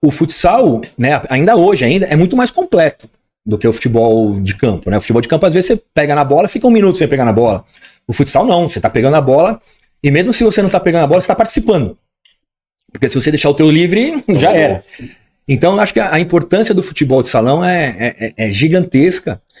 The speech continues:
Speaker 1: Hoje até eu falo, né, a gente tem a, a escolinha lá, na escolinha a gente faz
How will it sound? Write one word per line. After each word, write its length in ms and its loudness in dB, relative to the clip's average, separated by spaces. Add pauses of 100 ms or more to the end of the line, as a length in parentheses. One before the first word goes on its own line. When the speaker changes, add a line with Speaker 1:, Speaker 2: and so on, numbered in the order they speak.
(240)
Speaker 1:
Hoje 240 2
até 220 -2
eu 80 -2
falo, 300 2
né, 140 0
a 60 -4
gente 240 -4
tem 160 0
a, 200 -4 (280)
a 60 -4
escolinha 420 -2
lá, 140 2
na 80 0
escolinha 320 0
a 40 0
gente 160 -2
faz 380 -2